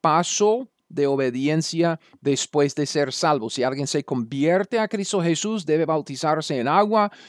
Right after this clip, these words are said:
como un testimonio público de su, su decisión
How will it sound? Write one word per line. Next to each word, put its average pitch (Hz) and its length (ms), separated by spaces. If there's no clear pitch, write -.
como 143 200
un 139 80
testimonio 139 520
público 185 460
de 147 140
su, 143 120
su - 400
decisión 156 680